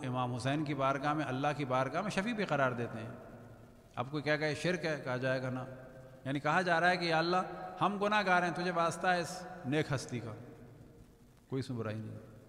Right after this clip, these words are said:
या अहले बैत अलैहिस्सलाम को वास्ता दिया जाए कि हमारे गुनाह इतने ज़्यादा हैं,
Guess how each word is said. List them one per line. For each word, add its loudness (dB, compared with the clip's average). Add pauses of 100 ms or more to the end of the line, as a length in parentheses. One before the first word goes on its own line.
(1500)
या 8
अहले 10
बैत 8
अलैहिस्सलाम 4
को 0
वास्ता 4
दिया 0
जाए 2 (960)
कि -2
हमारे 6
गुनाह 4 (1400)
इतने -2
ज़्यादा 6
हैं, 0